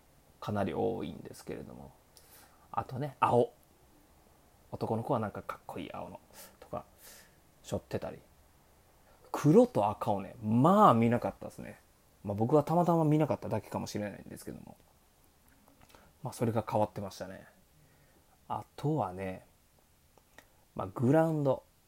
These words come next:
まあ、うちの学校はね、なんか改修してあったんです。息子が行く学校はね、数年前に改修したんですけれども、もう校庭が芝なんですよ。羨ましい。もう土ちゃうんですよ。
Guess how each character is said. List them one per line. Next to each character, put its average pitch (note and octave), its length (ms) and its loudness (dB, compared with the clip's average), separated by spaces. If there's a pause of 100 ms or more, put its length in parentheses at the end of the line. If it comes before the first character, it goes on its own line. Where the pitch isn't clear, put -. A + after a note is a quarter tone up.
(160)
ま A2 100 -8
あ、 A2 40 -4
う B2+ 60 -6
ち - 180 -10
の E3 100 -4
学 D3 180 -4 (280)
校 C#3 460 -2 (1200)
は B2+ 140 -4
ね、 G#2+ 160 -4
な G#2 120 -12
ん - 20 -12
か - 200 -12 (200)
改 C#3+ 240 2
修 C#3 240 -2
し - 80 -12
て B2+ 80 2
あ - 20 2
っ - 60 -8
た - 80 -18
ん - 20 -20
で - 60 -20
す。 - 80 -10
息 A#2+ 180 -4
子 C3 100 -6
が A#2+ 100 4
行 A2+ 100 0
く A2 260 0 (480)
学 F#2 220 -4
校 A2 120 0
は F2+ 100 -2
ね、 G#2+ 280 -14
数 - 180 -4
年 A#2 140 0
前 G2+ 100 -6
に F#2 60 -16
改 G#2+ 220 -4
修 G#2+ 180 -6
し - 60 -14
た F#2 80 -8
ん F2+ 100 -14
で - 60 -20
す - 100 -20
け - 60 -14
れ D2+ 80 -12
ど - 100 -16
も、 - 140 -18 (500)
も G2 80 -12
う - 80 -14
校 B2 340 0
庭 A2 140 2
が G#2 100 -4
芝 B2 520 2
な - 80 -8
ん - 20 -20
で - 220 -20
す - 120 -20
よ。 - 80 -20 (720)
羨 A#2 380 0
ま G#2+ 100 0
し - 140 -12
い。 - 60 -20 (840)
も - 80 -8
う - 20 -8
土 - 200 -4 (160)
ち - 100 -8
ゃ B2 60 -2
う A2+ 60 -2
ん G2+ 40 -6
で - 80 -14
す - 80 -20
よ。 - 80 -20